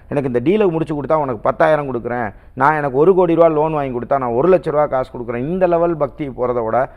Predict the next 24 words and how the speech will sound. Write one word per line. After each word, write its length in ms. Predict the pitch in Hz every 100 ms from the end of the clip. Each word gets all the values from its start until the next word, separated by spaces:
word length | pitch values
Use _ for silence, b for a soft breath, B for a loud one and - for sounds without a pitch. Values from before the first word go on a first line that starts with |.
| B
"வேண்டுதல் 340 | - 135 147 147
வேண்டாமை 540 | 143 170 170 180 190
இலானடி 360 | 156 214 226 196
சேர்ந்தார்க்கு 440 | 175 165 165 151 165
யாண்டும் 400 | 147 156 160 139
விடுமையில". 360 | 131 127 120
ஏன்னா 380 | 107 98 156 180
சில 220 | 156 147
நேரங்கள்ல 560 | 147 185 180 170 175 165
வராம 420 | 135 185 220 214
இருக்கிறதும் 460 | 208 180 175 170 196
உங்களுக்கு 280 | 170 143
நன்மையை 340 | 139 143 160 156
தான் 180 | 165 143
கொடுக்கும் 300 | 139 131 127
தெய்வம். 340 | 131 139 170 b b b
அதை 200 | - 127
நம்ம 180 | 131 123 165
புரிஞ்சுக்கிறதுக்கு 500 | 208 208 190 165 180
சில 240 | - 160
பேருக்கு 460 | 156 180 185 214 - -
பத்து 220 | 143 185
நாள்ல 260 | 180 175
புரியும், 420 | 156 139 143 170